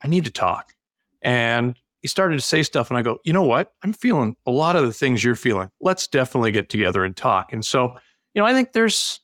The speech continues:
there's lots that, you know, you can do from a mental health to support it. But I think it's having an awareness that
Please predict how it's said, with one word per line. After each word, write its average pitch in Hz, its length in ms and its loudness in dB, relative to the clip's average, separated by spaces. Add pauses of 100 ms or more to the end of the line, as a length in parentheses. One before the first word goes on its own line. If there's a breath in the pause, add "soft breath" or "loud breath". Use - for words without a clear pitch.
there's 220 200 0
lots 190 460 0
that, 196 340 2
you 156 80 0
know, 147 100 4
you 156 160 2
can 151 180 0
do 175 160 4
from 165 160 0
a 135 60 2
mental 143 340 0
health 147 280 0
to 143 80 -8
support 185 480 -2
it. 202 120 -2
But 131 100 0
I 127 80 0
think 165 220 -2
it's 143 160 -2
having 151 200 2
an 139 60 2
awareness 143 540 2
that 123 220 0